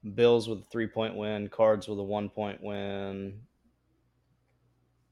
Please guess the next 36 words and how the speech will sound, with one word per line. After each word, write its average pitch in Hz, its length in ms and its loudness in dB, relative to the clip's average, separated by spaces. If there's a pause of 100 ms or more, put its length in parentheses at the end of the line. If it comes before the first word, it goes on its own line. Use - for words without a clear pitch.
(140)
uh, 92 360 -4
Commanders 107 600 0
with 98 100 -6
a 85 120 -8
two-point 113 640 -4
win. 104 840 -6
Yeah, 92 240 2
a 90 40 -2
lot 151 120 0
of 185 60 0
these 139 140 -2
games 117 260 0
are 104 60 -8
close. 95 340 0
Obviously, 110 380 2
the 98 80 -4
Broncos 95 500 -4
are 95 40 -10
beating 95 220 -8
the 90 60 -12
shit 98 220 -4
out 95 100 2
of 92 60 -2
the 90 80 -6
Rams 95 320 -8
right 92 140 -2
now, 92 180 -8
twenty-seven 95 720 -4
to 92 80 -8
nothing, 95 460 -8 (320)
with 92 120 -8
eleven 92 400 -2
minutes 92 320 -12
left 95 240 -2
to 87 60 -16
go. 95 320 0